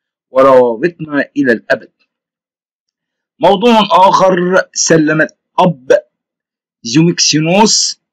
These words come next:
الأزرعي الأمين العام المشارك لمجلس كنائس مصر الأمانة العامة للمجلس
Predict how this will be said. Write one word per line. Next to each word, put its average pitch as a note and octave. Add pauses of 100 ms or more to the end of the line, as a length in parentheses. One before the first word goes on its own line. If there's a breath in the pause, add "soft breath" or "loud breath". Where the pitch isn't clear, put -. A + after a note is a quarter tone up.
(140)
الأزرعي C3+ (100)
الأمين D3
العام D#3+ (140)
المشارك E3
لمجلس D#3
كنائس E3
مصر - (720)
الأمانة D#3+
العامة F#3
للمجلس E3+